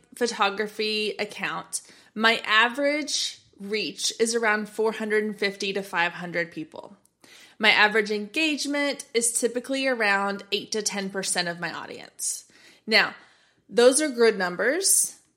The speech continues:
but of course we're always reaching for more, right?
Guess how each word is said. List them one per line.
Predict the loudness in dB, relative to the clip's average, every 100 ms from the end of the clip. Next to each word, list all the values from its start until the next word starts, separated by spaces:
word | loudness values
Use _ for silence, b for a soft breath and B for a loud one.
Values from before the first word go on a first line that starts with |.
| _
but | -2 6 6 6 0
of | 0
course | 0 2
we're | 2
always | 4 4 4
reaching | 0 0 -6
for | -8 -10
more, | -10 -8 -6
right? | -4 -4